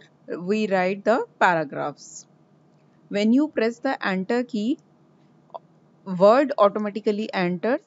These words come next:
a new paragraph. Word offers various formatting features to control the appearance of text in a paragraph, like alignment, spacing, and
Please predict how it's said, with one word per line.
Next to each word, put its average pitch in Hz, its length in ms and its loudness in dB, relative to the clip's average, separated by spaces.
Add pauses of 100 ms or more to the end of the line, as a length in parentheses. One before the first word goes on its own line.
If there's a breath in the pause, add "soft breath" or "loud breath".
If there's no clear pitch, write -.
(180)
a 190 80 -6
new 190 340 -2 (200)
paragraph. 151 560 0 (1600)
Word 214 440 4 (160)
offers 214 540 0
various 208 500 -2
formatting 214 500 -4
features 202 640 -8 (180)
to 233 100 -6
control 214 600 -2
the 202 260 0
appearance 226 580 -2
of 254 240 -6
text - 380 -4
in 202 160 -6
a 226 100 -6
paragraph, 175 600 0 (920)
like - 360 0
alignment, 208 580 -2
spacing, 202 600 -6
and 247 120 -12